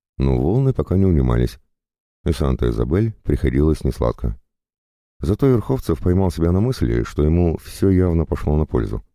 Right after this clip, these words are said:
Раньше у него была одна, как он считал, постыдная особенность. Даже при относительно небольшой качке его мутило,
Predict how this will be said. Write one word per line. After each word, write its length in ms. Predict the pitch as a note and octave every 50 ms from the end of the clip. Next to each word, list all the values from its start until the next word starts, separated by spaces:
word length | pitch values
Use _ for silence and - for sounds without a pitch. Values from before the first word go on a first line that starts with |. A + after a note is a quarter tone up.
| _ _ _ _ _ _ _ _ _ _ _
Раньше 400 | - B1+ C2+ C2+ C2 - - -
у 60 | B1
него 200 | B1 B1 A#1+ B1+
была 260 | B1 A#1+ B1 B1 A#1+ A#1+
одна, 380 | A#1 B1 E2 F2+ E2+ C#2 A#1 - _ _
как 180 | - - -
он 100 | B1 A#1
считал, 380 | - - - - - B1+ A#1+ A1+
постыдная 540 | - - - - - D2 C2 B1+ C2+ C2+ C#2+
особенность. 520 | C#2+ - D#2+ C2 A#1+ A#1 G1+ - - - _ _ _ _ _ _ _ _ _ _ _ _ _ _ _ -
Даже 260 | D2 D#2+ D#2+ D#2 D#2
при 140 | - D#2 D#2
относительно 760 | D2 - D#2+ D#2 - - E2 C#2+ D#2 D#2 D2 D2 D2 D2 - -
небольшой 500 | D2+ D#2 C#2+ D2+ D#2 D2 - - D2 C2+
качке 460 | - - G2+ - - - - C#2 B1
его 180 | B1 B1+ D#2
мутило, 500 | F2+ F2 D#2 - - - A#1 A#1 A1+ G#1+